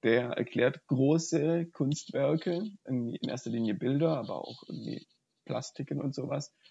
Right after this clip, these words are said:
Ähm, und bringt die in Kontext und erklärt so,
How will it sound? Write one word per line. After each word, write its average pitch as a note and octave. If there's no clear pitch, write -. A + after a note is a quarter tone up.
Ähm, B2+
und A#2
bringt C3
die A#2
in -
Kontext D#3
und -
erklärt A#2+
so, A#2+